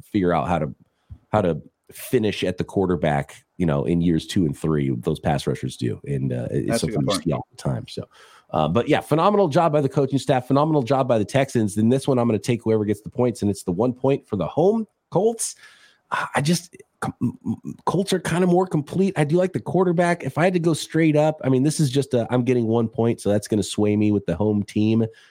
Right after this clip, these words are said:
Speaker 1: because I don't think the, I, I think if it was in the other house, are they gonna be favored by four points? I don't know if
Speaker 2: Yeah, me
Speaker 1: that's
Speaker 2: too.
Speaker 1: necessarily how things should go. So reluctantly take the Colts, but I do like the Texans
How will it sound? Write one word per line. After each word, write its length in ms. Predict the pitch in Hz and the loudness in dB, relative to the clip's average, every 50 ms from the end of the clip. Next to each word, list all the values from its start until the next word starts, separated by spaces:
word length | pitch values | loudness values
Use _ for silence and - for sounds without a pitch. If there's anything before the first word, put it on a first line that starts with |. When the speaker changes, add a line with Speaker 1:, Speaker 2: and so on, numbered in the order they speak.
| _ _ _ | _ _ _
Speaker 1:
because 200 | - 113 104 104 | -4 -2 0 2
I 60 | 101 | 2
don't 160 | 110 101 - | 0 0 -2
think 220 | - 120 110 - _ | -2 -4 -4 -2 _
the, 340 | - 92 90 87 82 76 - _ _ _ _ _ - | 0 0 2 2 0 -2 -4 _ _ _ _ _ -6
I, 120 | 98 - - | -6 -4 -2
I 60 | 110 | -2
think 160 | 110 - 110 | -2 -2 -4
if 80 | 107 104 | -2 -2
it 40 | 113 | -2
was 100 | 104 98 | 0 0
in 60 | 98 | 2
the 100 | 92 95 | 2 2
other 160 | 120 139 127 | 2 2 0
house, 400 | 104 117 117 127 135 - - - | 0 0 0 0 -2 -4 -6 -6
are 80 | - 98 | -4 -2
they 80 | 98 | 0
gonna 100 | 104 104 | 0 0
be 80 | 95 95 | 0 -2
favored 240 | - - 117 107 98 | -2 -2 -2 0 0
by 140 | 82 73 73 | -2 -2 -4
four 320 | - - 123 127 135 147 | -4 -2 -2 -2 -2 -2
points? 400 | - - 151 147 151 151 - - - | -2 -2 0 0 0 0 -4 -8 -10
I 60 | - | -6
don't 100 | 113 123 | -4 -2
know 100 | 120 123 | 0 2
if 60 | 127 | 4
Speaker 2:
Yeah, 140 | 131 123 120 | 4 4 2
me 120 | 110 110 | 0 0
Speaker 1:
that's 100 | 107 104 | -2 -2
Speaker 2:
too. 180 | 101 92 80 80 | -2 -2 -4 -2
Speaker 1:
necessarily 480 | 123 123 - - _ - - 131 131 127 | -2 -4 -4 -4 _ -4 -2 0 2 2
how 140 | 120 117 113 | 0 0 -2
things 240 | - - 127 127 123 | -2 0 0 0 -2
should 180 | - - 95 | -2 -4 -2
go. 360 | 90 107 117 127 131 131 - _ _ _ _ _ _ | 0 2 2 2 2 0 -2 _ _ _ _ _ _
So 360 | _ - - 139 127 120 120 113 | _ -4 0 2 4 4 4 2
reluctantly 580 | 113 123 135 147 175 196 - 226 196 190 180 | 2 2 2 4 2 2 2 2 2 2 0
take 240 | 175 - 180 175 175 | 0 0 -2 -4 -4
the 60 | - | -8
Colts, 400 | - - - 135 135 139 135 - | -10 -4 -2 0 0 0 -2 -4
but 160 | - - 117 | -6 -4 -2
I 60 | 120 117 | -2 0
do 160 | 104 147 160 | 2 2 2
like 260 | 123 120 123 120 - | 2 2 0 0 -2
the 60 | - | -8
Texans 640 | - - - 90 - - - 78 71 69 71 - - | -6 -2 -2 -2 -2 -2 -2 -2 -2 -4 -6 -10 -16